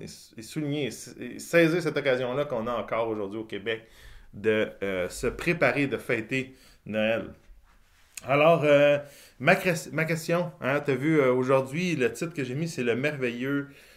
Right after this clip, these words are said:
Dieu de Marie, qui vient, hein, de notre, euh, euh, de l'Avent. L'outil que je te suggère de faire cette année, c'est l'Avent de John Piper, qui est la bonne nouvelle de notre grande joie. Ça se trouve, euh, sur Amazon.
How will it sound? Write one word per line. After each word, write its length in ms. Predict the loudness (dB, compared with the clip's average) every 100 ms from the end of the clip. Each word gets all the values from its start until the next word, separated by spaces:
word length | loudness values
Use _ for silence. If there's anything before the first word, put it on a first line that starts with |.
| _
Dieu 260 | -6 0 0
de 100 | 0
Marie, 440 | 0 0 0 -4
qui 160 | -6 -8
vient, 560 | -4 0 2 2 2 2
hein, 20 |
de 160 | 2
notre, 340 | 2 2 0 2
euh, 320 | 6 6 4 -2 -18 -20 -6
euh, 220 | -2 0
de 180 | 0 2
l'Avent. 360 | 2 2 2 2
L'outil 320 | 0 -4 -4
que 120 | -4
je 100 | -4
te 160 | -2 -4
suggère 500 | -4 -2 2 2 2
de 80 | 0
faire 480 | 0 0 0 -4
cette 180 | -4 -2
année, 340 | -2 -2 -4 -6
c'est 340 | -6 -4 -2
l'Avent 460 | 0 0 0 0 0
de 160 | -2
John 180 | -2 -4
Piper, 440 | 0 -2 0 -2
qui 200 | -2 -2
est 40 | 0
la 180 | 0 2
bonne 220 | 2 2
nouvelle 380 | 2 2 2 0
de 80 |
notre 200 | -4 -4
grande 240 | -4 -4 -4
joie. 420 | 0 0 0 -2 -10 -14 -10
Ça 160 | -6 -6
se 120 | -6
trouve, 400 | 0 2 2 2
euh, 100 | -2
sur 380 | -2 -4 0 0
Amazon. 800 | 0 0 0 0 0 0 -2